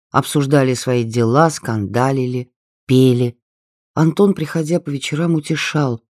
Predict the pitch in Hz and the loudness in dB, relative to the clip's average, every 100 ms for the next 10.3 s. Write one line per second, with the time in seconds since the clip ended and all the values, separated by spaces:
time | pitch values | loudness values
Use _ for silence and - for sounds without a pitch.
0 | _ - - - 131 143 151 143 135 131 | _ -18 -18 -8 0 2 2 0 -4 -6
1 | 127 135 _ _ _ - 117 156 165 139 | -4 -6 _ _ _ -10 -2 0 0 -4
2 | - 120 120 113 117 113 110 123 160 160 | -6 -6 -4 -4 -6 -6 -8 -6 -4 -6
3 | - _ _ - 190 196 170 131 127 123 | -10 _ _ 0 4 6 6 4 0 -4
4 | - 110 107 101 107 139 151 175 160 107 | -6 -6 -6 -6 -4 -2 0 -2 -4 -6
5 | 98 92 110 _ _ _ _ _ _ _ | -10 -12 -16 _ _ _ _ _ _ _
6 | _ _ _ 185 190 180 - 196 185 175 | _ _ _ 0 0 0 2 2 4 2
7 | 170 160 165 165 - 160 147 151 147 - | 2 2 2 0 -2 -4 -2 -4 -4 -8
8 | - 143 143 160 160 - 147 143 131 147 | -6 -6 -2 -2 -2 -4 -4 -2 0 2
9 | 151 147 143 127 139 139 - 139 143 - | 2 -2 -4 -4 -4 -4 -2 -2 -2 -2
10 | 143 143 | 0 -2